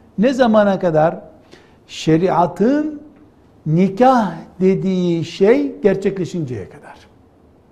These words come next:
Nikah nedir? Şu, şu şartlarla ben seni,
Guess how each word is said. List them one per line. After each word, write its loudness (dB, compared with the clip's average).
Nikah 0
nedir? -2
Şu, -2
şu -2
şartlarla 2
ben 0
seni, -2